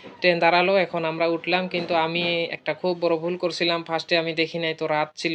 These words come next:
যে আধারের জন্য। তো, আহ, ভুল, ভুলবশত আমি একজন মহিলা, মহিলা মানুষের কম্পার্টমেন্ট যেটা থাকে, সেটাতে ঢুকে পড়ছিলাম। অনেক কি-, কিছু একটা দূর যাওয়ার পর একজন মহিলা মানুষ উঠে ক-,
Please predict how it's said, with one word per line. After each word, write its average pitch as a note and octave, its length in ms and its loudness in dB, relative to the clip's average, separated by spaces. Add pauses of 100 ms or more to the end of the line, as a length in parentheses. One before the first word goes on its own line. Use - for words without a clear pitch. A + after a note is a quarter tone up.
(160)
যে D#3 180 -10
আধারের D3+ 380 -4
জন্য। D#3+ 200 -2 (380)
তো, - 100 -6
আহ, D3+ 220 -2 (140)
ভুল, D#3 220 -4
ভুলবশত E3+ 540 -2
আমি E3+ 320 2
একজন D#3 280 -2
মহিলা, D#3+ 360 2 (180)
মহিলা D3+ 340 -2
মানুষের D#3+ 280 -4
কম্পার্টমেন্ট D#3 520 -2
যেটা D#3 180 2
থাকে, D#3 260 -2
সেটাতে E3 420 -2
ঢুকে D3+ 260 0
পড়ছিলাম। D#3+ 400 -2
অনেক D3+ 220 -4 (100)
কি-, A2+ 200 -16 (320)
কিছু - 200 -10
একটা E3+ 260 -4
দূর E3+ 240 0
যাওয়ার D#3 300 6
পর E3+ 220 -6 (440)
একজন D3+ 340 -2
মহিলা D#3 300 -2
মানুষ D#3 260 -4
উঠে D#3+ 200 0
ক-, D#3 220 0